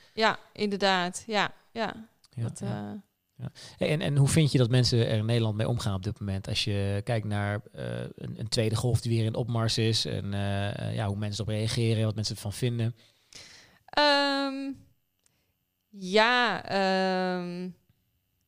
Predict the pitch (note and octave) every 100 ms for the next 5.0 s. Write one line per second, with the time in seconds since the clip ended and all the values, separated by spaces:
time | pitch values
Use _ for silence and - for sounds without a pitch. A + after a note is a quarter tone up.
0 | _ G3 F#3+ G3 F3+ G3 G#2+ A2 F2+ -
1 | - - - _ _ _ _ _ _ _
2 | _ _ _ _ _ _ _ F#3 G#3+ G3+
3 | A3 A3+ G3+ - F#3+ F#3+ G3+ F#3+ F#3+ G3
4 | G3 F#3+ F#3 F3 - A#3 A3+ F3 F#3 F#3+